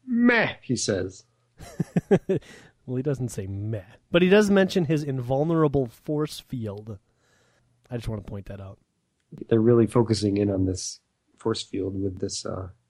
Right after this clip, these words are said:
Speaker 1: couple of issues. And then the Juggernaut does another, uh,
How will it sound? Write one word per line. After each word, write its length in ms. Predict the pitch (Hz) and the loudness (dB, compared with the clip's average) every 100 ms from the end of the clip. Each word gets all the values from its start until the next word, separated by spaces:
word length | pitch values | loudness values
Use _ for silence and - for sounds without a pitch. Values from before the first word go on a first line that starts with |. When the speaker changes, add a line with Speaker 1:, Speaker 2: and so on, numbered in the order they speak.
| _ | _
Speaker 1:
couple 240 | - 107 | -2 0
of 80 | 92 | 0
issues. 400 | 98 - _ - _ _ _ _ _ _ _ _ _ - _ | -2 -4 _ -20 _ _ _ _ _ _ _ _ _ -20 _
And 160 | - 113 | 0 4
then 280 | 160 135 120 | 6 8 8
the 80 | 113 | 8
Juggernaut 480 | 120 120 113 107 98 | 6 6 6 4 2
does 300 | 117 107 104 | 0 0 -2
another, 560 | 104 107 110 107 101 | 0 0 2 2 0
uh, 240 | 98 95 | -2 -6